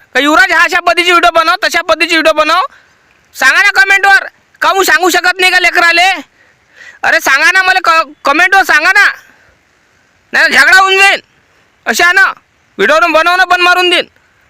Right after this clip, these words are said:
मी म्हणन का आता काही तुम्हाला व्हिडिओ आवडून राहिले नाही, तुम्हाला पाहिजे रंगारंगाचे व्हिडिओ, आपण काही बनवू शकत नाही भाऊ. मी वारातच बनवू शकतो,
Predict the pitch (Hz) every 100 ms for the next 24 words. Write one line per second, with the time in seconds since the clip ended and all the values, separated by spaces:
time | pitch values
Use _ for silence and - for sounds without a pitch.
0 | - 247 294 339 440 453 - _ _ -
1 | 240 320 311 320 320 311 302 285 339 339
2 | 349 359 392 381 - _ _ 247 277 302
3 | 294 294 294 269 311 320 311 320 339 349
4 | 381 269 - 226 285 285 294 285 294 277
5 | 277 247 202 _ _ - 254 262 294 311
6 | 339 320 330 320 320 - 349